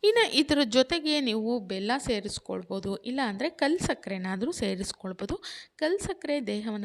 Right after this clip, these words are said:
ತಂಪಾಗಿ ಇರಿಸ್ಲಿಕ್ಕೆ ತುಂಬಾ ಹೆಲ್ಪ್ ಆಗುತ್ತೆ. ಜೊತೆಗೆ ಮೂಳೆಗಳ ಆರೋಗ್ಯಕ್ಕೂ ಕೂಡ ತುಂಬಾನೇ ಒಳ್ಳೆಯದು. ವಿಪರೀತ ಹೀಟ್ ಆಗಿದೆ ಅಂದ್ರೆ ಖಂಡಿತವಾಗ್ಲೂ ಕಲ್ ಸಕ್ಕರೆಯನ್ನು ಸೇವನೆ ಮಾಡಿ, ತುಂಬಾ ಒಳ್ಳೆಯದಾಗತ್ತೆ. ನಾನಿಲ್ಲಿ ಕೆಂಪು ಕಲ್ ಸಕ್ಕರೆಯನ್ನ ಸೇರಿಸ್ಕೊಳ್ತಾ ಇದ್ದೀನಿ. ಇದರಲ್ಲಿ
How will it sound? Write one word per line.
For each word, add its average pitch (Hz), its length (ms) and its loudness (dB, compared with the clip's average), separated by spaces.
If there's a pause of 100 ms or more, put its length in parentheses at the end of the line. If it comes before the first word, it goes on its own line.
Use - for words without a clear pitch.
ತಂಪಾಗಿ 277 720 -4
ಇರಿಸ್ಲಿಕ್ಕೆ - 640 -6
ತುಂಬಾ 196 340 -8
ಹೆಲ್ಪ್ 185 340 -8
ಆಗುತ್ತೆ. 190 440 -12
ಜೊತೆಗೆ 320 340 -8 (420)
ಮೂಳೆಗಳ 277 460 -2
ಆರೋಗ್ಯಕ್ಕೂ 185 560 -10
ಕೂಡ 196 260 -14
ತುಂಬಾನೇ 190 640 -10
ಒಳ್ಳೆಯದು. 185 460 -4 (360)
ವಿಪರೀತ 240 580 -10
ಹೀಟ್ 240 420 -6
ಆಗಿದೆ 185 320 -8
ಅಂದ್ರೆ 185 260 -8
ಖಂಡಿತವಾಗ್ಲೂ 196 720 -8
ಕಲ್ 180 220 -12
ಸಕ್ಕರೆಯನ್ನು 180 540 -12
ಸೇವನೆ 180 340 -8
ಮಾಡಿ, 180 280 -8
ತುಂಬಾ 190 480 -10
ಒಳ್ಳೆಯದಾಗತ್ತೆ. 180 600 -6 (420)
ನಾನಿಲ್ಲಿ 294 340 -2
ಕೆಂಪು 240 360 -4
ಕಲ್ 247 160 -2
ಸಕ್ಕರೆಯನ್ನ 202 500 -6
ಸೇರಿಸ್ಕೊಳ್ತಾ 185 720 -8
ಇದ್ದೀನಿ. 185 320 -8
ಇದರಲ್ಲಿ 202 540 -8